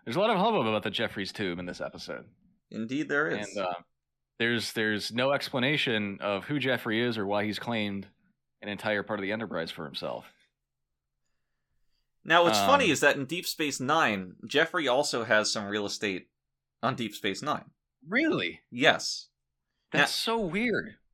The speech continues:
Speaker 2: whether it's the same Jeffrey or not, I could not tell you.
Speaker 1: It could be a, so here's the thing. Uh, a-, at some point, like, around this time, I remember the writers were kicking around this idea of, of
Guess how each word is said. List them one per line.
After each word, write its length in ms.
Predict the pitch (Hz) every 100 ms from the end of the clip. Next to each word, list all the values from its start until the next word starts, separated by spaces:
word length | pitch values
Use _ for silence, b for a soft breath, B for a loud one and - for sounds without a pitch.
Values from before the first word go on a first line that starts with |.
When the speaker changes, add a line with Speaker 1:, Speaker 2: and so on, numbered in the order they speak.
| _
Speaker 2:
whether 400 | 135 180 269 277
it's 260 | 180 170 -
the 120 | 135
same 360 | - 147 165
Jeffrey 440 | 113 123 147 147 123
or 80 | 110
not, 400 | 104 110 160 -
I 100 | 107
could 220 | 104 139
not 240 | 123 117 107
tell 260 | - 95
you. 240 | 92 - - _ _ _ _ _ _ _ _ _ _ -
Speaker 1:
It 140 | 147
could 200 | - 247
be 160 | 208 139
a, 120 | 117 _ -
so 200 | - 185
here's 280 | 180 254
the 100 | 196
thing. 320 | 135 147 120 - B B B _ _ -
Uh, 40 | - - _ _ _ _ _ - 143
a-, 160 | 143 180
at 80 |
some 300 | - - 262
point, 340 | 254 220 185 -
like, 160 | 151
around 300 | 151 151 156
this 200 | 143 131
time, 340 | - 131 120 117
I 60 | 127
remember 300 | 147 190 202
the 80 | 156
writers 460 | 123 123 123 107
were 60 | 107
kicking 340 | - 127 131
around 320 | 110 107 107
this 180 | 104 95
idea 480 | 107 98 104 101 98
of, 320 | - 95 92 92 -
of 340 | - 95 92